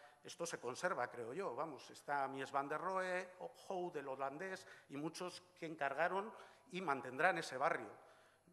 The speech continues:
Bueno, pues esa cuña recuerda, a mí me recuerda estos días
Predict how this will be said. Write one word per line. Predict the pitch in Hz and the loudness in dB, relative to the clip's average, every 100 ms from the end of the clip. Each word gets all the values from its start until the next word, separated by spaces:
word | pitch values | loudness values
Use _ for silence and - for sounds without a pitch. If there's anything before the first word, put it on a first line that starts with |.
| _ _ _ _ _ _ - _ _ - | _ _ _ _ _ _ -20 _ _ 0
Bueno, | 147 117 - - - - | 0 0 -6 -16 -20 -14
pues | - 135 | -10 -6
esa | 175 185 185 | 4 4 4
cuña | 196 180 196 214 143 151 - - _ _ _ _ _ _ - 123 | 0 2 2 0 -10 -18 -20 -20 _ _ _ _ _ _ -16 -8
recuerda, | 127 165 175 156 | -4 2 4 6
a | 147 | 4
mí | 156 | 4
me | 170 | 2
recuerda | 143 - 165 151 | 0 0 0 0
estos | 147 151 143 | -2 -4 -4
días | 170 160 180 - | 0 2 2 0